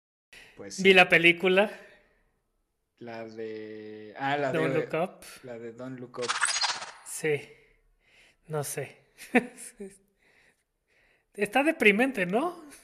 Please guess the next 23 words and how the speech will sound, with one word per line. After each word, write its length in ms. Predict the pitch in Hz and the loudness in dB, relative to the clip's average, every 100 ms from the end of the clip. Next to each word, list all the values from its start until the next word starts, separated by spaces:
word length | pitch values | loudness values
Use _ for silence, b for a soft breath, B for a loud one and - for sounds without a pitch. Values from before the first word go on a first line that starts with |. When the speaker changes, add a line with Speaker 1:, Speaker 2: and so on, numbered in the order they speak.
| b b b _ _ _ _ _ _ _ b b b b b _ _ | b b b _ _ _ _ _ _ _ b b b b b _ _
Speaker 2:
Termine 420 | 262 262 277 285 | -2 2 4 4
muy, 580 | 285 247 254 269 262 226 - _ | 2 0 0 0 0 -6 -12 _
termine 420 | - 175 180 196 208 | 0 2 4 4 4
triste. 560 | 185 170 165 - - - - _ _ - _ _ _ _ b 302 b b b b _ _ _ _ _ - | 4 4 2 -12 -20 -20 -20 _ _ -20 _ _ _ _ b -20 b b b b _ _ _ _ _ -8
Speaker 1:
Pues 180 | 131 | -6
sí, 380 | 143 175 196 233 - | -2 -2 -2 -8 -6
es 220 | 151 - | -6 -2
que 80 | 160 | -4
es 100 | 143 | -2
la 160 | 147 | -2
realidad. 680 | 127 127 120 117 123 151 - _ _ _ _ _ _ _ - | -2 -6 -6 -6 -8 -12 -18 _ _ _ _ _ _ _ 4
Speaker 2:
Ajá, 380 | 208 269 294 214 | 4 4 -6 -4
o 100 | 208 | 0
Speaker 1:
Es 80 | 214 | 4
la 180 | 208 190 | 6 6
Speaker 2:
sea, 120 | - | 4
sí. 200 | 214 123 | 0 -2
Speaker 1:
realidad, 320 | 123 156 175 - 131 | -6 -8 -12 -12 -6
o 100 | 135 | -4
sea, 220 | 151 160 | -2 -4
Speaker 2:
Sí 180 | - 185 | -4 -4
dije, 640 | 185 180 196 185 180 - - | -4 -2 0 0 -4 -12 -16
"Híjole". 440 | 185 - - - | -12 -12 -12 -16